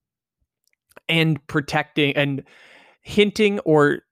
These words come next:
posting things that are specifically traditional values, and never say anything controversial or anything interesting, and you can create a brand around yourself with lots of opportunities being available,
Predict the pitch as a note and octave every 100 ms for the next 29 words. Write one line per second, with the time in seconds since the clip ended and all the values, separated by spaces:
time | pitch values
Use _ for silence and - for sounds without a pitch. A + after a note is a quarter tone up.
0 | _ _ - F3 D#3+ E3 D3+ D3+ C3+ C3
1 | B2 - A#2+ - D#3+ D#3 C#3+ C#3 B2+ -
2 | C3 A2+ C3+ B2 C#3 A#2+ A2 A2 G#2 G#2+
3 | G#2+ A#2 C#3 D#3+ D#3 - C#3+ B2+ D3 D3+
4 | C#3 B2 A#2+ A2 G2+ A2+ F3 - E3+ C3+
5 | A#2+ B2+ A2+ A2 - E3 - D3+ - D3
6 | C#3+ C#3 _ - A#2 A2+ C#3 C#3+ C3 -
7 | B2 A#2+ A#2+ B2 A#2 A2+ G#2 G#2+ B2+ E3+
8 | D#3+ A2+ - - - - _ _ _ _
9 | - E3+ F#3+ D#3 C3+ D3 F3+ - E3+ D#3
10 | D#3+ D3+ D#3+ E3 D#3 C#3+ C#3+ D3 C#3 D3
11 | D3+ A2 G2+ -